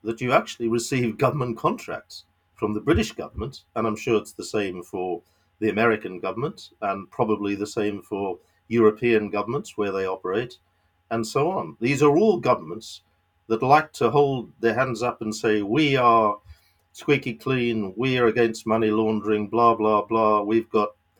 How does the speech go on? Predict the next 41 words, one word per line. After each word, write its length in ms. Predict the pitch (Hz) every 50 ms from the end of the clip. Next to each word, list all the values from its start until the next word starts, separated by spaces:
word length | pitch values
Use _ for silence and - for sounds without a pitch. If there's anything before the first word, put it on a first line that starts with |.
| _ _ _ _ _ _ _ _
you 100 | 107 104
know, 140 | 104 101 104
all 200 | 107 113 113 110
the 80 | 110
legislation 760 | 107 113 110 110 - - - - 117 107 107 107 - - 101
on 140 | 101 98 95
the 60 | 92
statute 500 | - - - 113 113 - - - 85 85 - _
book." 160 | 98 104 - _ _ _
Well, 220 | - 120 117 117 110 _ _
my 160 | 113 131 135
answer 300 | 139 143 135 - - 120
is, 280 | 117 117 110 104 - _ _ _ _ _ _ _ _ _ _ _ _ _
put 160 | 339 403 -
your 100 | - 135
money 240 | 135 131 127 135 131
where 200 | 120 123 117 117
your 120 | 110 104
mouth 320 | 110 120 120 117 113 - -
is 200 | 92 98 95 104
and 120 | 107 107
stop 320 | 107 - - - 139 135
these 240 | - 127 120 113 -
guys 360 | - - 107 104 104 104 90
getting 320 | 87 110 107 104 98 98 87
government 360 | 101 101 104 104 92 90 -
contracts 720 | - - 110 113 113 - - 69 - - _ - - - _ _ _ _ _ _ _ _ -
until 640 | 95 101 98 - - - 123 107 98 95 98 101 -
they 100 | - 101
start 360 | 95 - - 110 101 98 - -
behaving 640 | 98 92 - 104 107 107 87 85 78 80 82 78 - _ _ _ _ _ _ _ _ _
reputably, 720 | 104 110 113 - 117 107 87 73 69 73 73 78 82 85 90
as 120 | 90 -
clearly 420 | - _ - 113 107 98 98 98 92
didn't 340 | - - 117 113 98 85
happen 580 | - - 104 107 - - - 73 73 76 78 - _ 85
in 140 | 87 87
respect 440 | 82 78 - - - 92 92 - -
of 140 | 87 82 78
Bain & 360 | 92 95 92 90 85 76 76 - _
Company, 520 | 82 80 - - 85 85 85 85 82 80